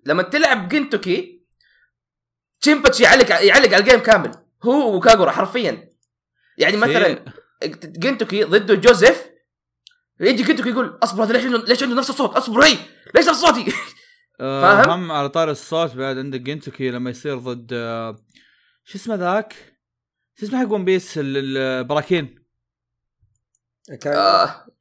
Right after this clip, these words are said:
Speaker 1: إيه.
Speaker 2: إيه، لما
Speaker 1: ظاهر.
Speaker 2: يصير ضد، ضد أكاينو يقول: "هي، هي، شباب، شباب،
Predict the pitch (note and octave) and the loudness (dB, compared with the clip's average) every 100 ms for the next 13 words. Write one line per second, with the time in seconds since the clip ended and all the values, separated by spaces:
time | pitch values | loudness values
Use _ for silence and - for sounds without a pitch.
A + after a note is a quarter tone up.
0 | A#2 C#3+ C3 D#3+ F#3 D3+ C#3 D3 B2 E3+ | -6 -4 -2 0 2 2 0 0 0 -2
1 | D3+ C#3+ D3 D3+ D#3 F3+ F3 D#3+ B2+ - | -4 -6 -8 -4 -4 0 0 0 -4 -10
2 | _ C3 C3+ E3+ D#3+ D#3+ E3+ C#3+ F3 E3 | _ -6 -2 2 2 0 -4 -2 -2 -2